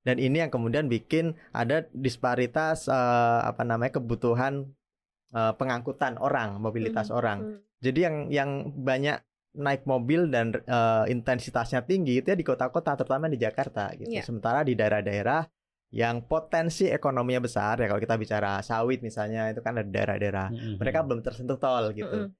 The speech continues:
Speaker 1: Sementara kalau kita bicara siapa okupansinya nanti belum setinggi di Jakarta karena
Speaker 2: Iya.
Speaker 1: pemilik mobilnya di sana masih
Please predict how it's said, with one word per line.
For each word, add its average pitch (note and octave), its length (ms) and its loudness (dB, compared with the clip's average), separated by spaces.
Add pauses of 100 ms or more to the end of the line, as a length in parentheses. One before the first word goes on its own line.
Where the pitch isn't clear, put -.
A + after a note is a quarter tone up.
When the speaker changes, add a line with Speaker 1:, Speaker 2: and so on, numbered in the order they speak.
(120)
Speaker 1:
Sementara C#3+ 400 0
kalau C#3+ 220 2
kita C#3+ 200 0
bicara C3+ 280 2
siapa D3+ 380 0
okupansinya C#3+ 720 -2
nanti C#3+ 340 0
belum C#3 300 2
setinggi C#3 340 0
di D#3+ 120 2
Jakarta C3 480 0
karena B2 240 0
Speaker 2:
Iya. G3+ 80 -2
Speaker 1:
pemilik C#3 320 2
mobilnya C3 320 0
di C3+ 80 2
sana C#3 160 0
masih E3 340 0